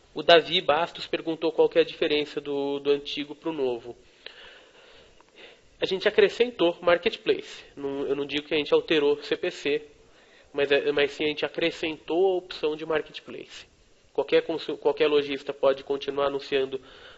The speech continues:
no Buscapé pagando C P C, ou pode, se quiser, anunciar ba-, no Buscapé pagando comissionamento de marketplace. Ele pode ter as duas formas,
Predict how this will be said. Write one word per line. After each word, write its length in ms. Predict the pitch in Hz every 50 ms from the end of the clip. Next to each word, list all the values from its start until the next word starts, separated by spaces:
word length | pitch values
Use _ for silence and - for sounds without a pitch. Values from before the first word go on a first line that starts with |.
| _
no 100 | - 151 143
Buscapé 520 | 143 135 - - 135 - - 139 135 131
pagando 920 | 127 - 131 131 131 131 135 131 131 131 127 127 127 127 127 127 123 127 127
C 120 | - - -
P 120 | - 98
C, 400 | - - - 156 170 226 247 - - - - - - - -
ou 220 | - 147 160 180 -
pode, 440 | - - 156 143 147 156 156 175
se 160 | 160 - - 208
quiser, 500 | - 202 156 135 139 135 135 151 - - - - - - _ _ _ _ -
anunciar 400 | 151 180 185 175 - 170 156 156
ba-, 120 | 160 156
no 440 | 143 - 147 156 156 143 156 156 147
Buscapé 420 | 147 143 - - 151 - - 143
pagando 380 | 147 - 165 156 143 147 160 156
comissionamento 760 | - 170 160 160 - - 175 175 165 156 139 139 139 - 156
de 80 | 151
marketplace. 840 | 160 156 156 151 - 151 - - - 143 135 - - - - - - _ _ _ _ _ _ _ _ _ _ _ _ _ _ _ _ _ _ -
Ele 140 | 143 135
pode 220 | 131 - 131 127 127
ter 80 | -
as 120 | 139 143 139
duas 220 | 147 151 165 160
formas, 560 | - - 175 175 170 175 180 175 - - -